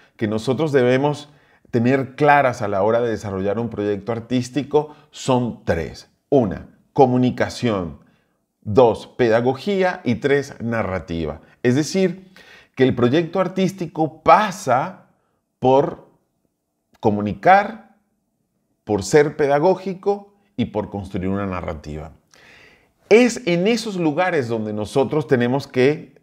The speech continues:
o, o mejor dicho, es en esos tres pilares donde nosotros vamos a construir nuestro proyecto. Bien,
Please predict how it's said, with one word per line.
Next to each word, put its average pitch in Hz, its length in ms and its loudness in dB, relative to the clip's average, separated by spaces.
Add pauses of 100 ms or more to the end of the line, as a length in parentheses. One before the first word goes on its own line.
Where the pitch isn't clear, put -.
(100)
o, - 300 0
o 113 60 -6
mejor 135 280 2
dicho, 135 320 -2
es 165 180 -4
en 202 120 0
esos 196 300 -6 (220)
tres 196 260 -2
pilares 147 640 2 (280)
donde 110 260 2
nosotros 139 460 2
vamos 139 400 -2
a 131 440 4 (240)
construir 151 880 2
nuestro 92 380 -4
proyecto. 76 500 -12 (400)
Bien, 92 340 -4